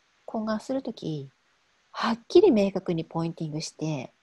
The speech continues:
それについて誤りだっていうことを受け入れたいって声明してるので、深いレベルに収めてたそれらが、どんどんどんどん洗い流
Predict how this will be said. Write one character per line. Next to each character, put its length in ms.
そ 120
れ 60
に 60
つ 100
い 80
て 200
誤 300
り 80
だ 100
っ 40
て 100
い 40
う 20
こ 120
と 120
を 40
受 60
け 100
入 60
れ 60
た 140
い 40
っ 40
て 340
声 280
明 200
し 80
て 140
る 80
の 140
で、 340
深 540
い 40
レ 120
ベ 100
ル 60
に 180
収 120
め 120
て 120
た 100
そ 120
れ 100
ら 140
が、 400
ど 160
ん 60
ど 120
ん 80
ど 140
ん 80
ど 100
ん 80
洗 180
い 40
流 60